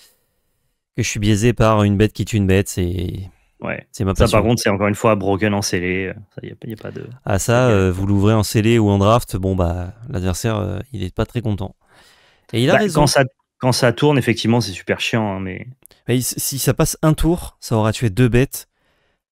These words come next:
Speaker 1: Enfin, c'est déjà un enfer, quoi.
Speaker 2: Ouais.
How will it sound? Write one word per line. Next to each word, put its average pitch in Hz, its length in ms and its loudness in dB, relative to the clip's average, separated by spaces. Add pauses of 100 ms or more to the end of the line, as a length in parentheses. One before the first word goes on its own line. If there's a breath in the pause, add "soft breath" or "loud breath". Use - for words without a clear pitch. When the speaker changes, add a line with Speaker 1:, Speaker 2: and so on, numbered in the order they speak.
(200)
Speaker 1:
Enfin, 98 100 0
c'est 101 220 -4
déjà 101 240 -2
un 101 80 0
enfer, 104 240 -4
quoi. - 160 -14 (1300)
Speaker 2:
Ouais. - 200 -12